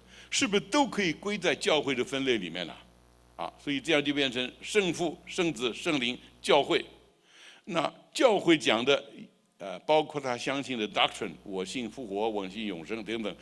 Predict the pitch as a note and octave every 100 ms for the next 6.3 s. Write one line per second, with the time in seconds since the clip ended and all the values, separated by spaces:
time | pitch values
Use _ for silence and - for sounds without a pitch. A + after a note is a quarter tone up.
0 | - - - C4+ A#3 G3 G#3+ E3+ D#3 C#3+
1 | C3 C3+ A#2 G#2+ G2+ - - - _ -
2 | D3+ C#3 E3+ B2+ B2 G#2+ A2 A2 - A#1
3 | - - - D#3 A#2+ A2 B2+ C3+ G#2 A2
4 | A2 G#2+ G#3+ G#3+ D#3 - - - - -
5 | G3+ F3+ F3+ F#3 C4 A3 F3 F#3 F#3+ F#3
6 | F3 D#3+